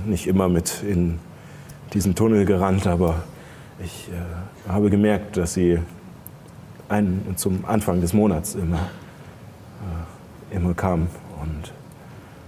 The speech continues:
ich dachte, es wäre vielleicht eine gute Idee. Und ich habe Gerit, äh, eines Abends im,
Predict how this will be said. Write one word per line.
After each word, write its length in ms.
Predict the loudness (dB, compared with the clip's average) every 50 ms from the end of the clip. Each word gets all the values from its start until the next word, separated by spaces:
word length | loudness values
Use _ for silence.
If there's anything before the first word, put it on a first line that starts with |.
| -20 -20 -20 -18 -18
ich 80 | -14 -4
dachte, 280 | -2 0 0 0 0 0
es 140 | 0 2 4
wäre 240 | 4 6 6 6 4
vielleicht 520 | 2 2 2 4 4 2 0 -2 -4 -2
eine 400 | 0 2 2 2 2 2 2 0 0 -2 -2 0 0 2
gute 260 | 4 2 2 2 2 4
Idee. 500 | 4 4 4 6 6 6 6 6 6 6
Und 320 | 4 4 2 2 0 0 -4
ich 160 | -6 -4 -2
habe 360 | 0 0 2 4 2 2 2 -2 -4 -10 -18 -20 -20 -20 -20 -20 -20 -20 -20 -20 -20 -20 -20 -20 -10 -2
Gerit, 380 | 0 2 4 4 4 4 2 -2
äh, 1080 | -8 -8 -6 -6 -6 -8 -10 -14 -18 -20 -20 -20 -20 -20 -20 -20 -20 -20 -20 -14 -8 -4
eines 240 | -2 -2 -2 -2 0
Abends 420 | 0 0 2 2 0 -2 -4 -8
im, 60 | -8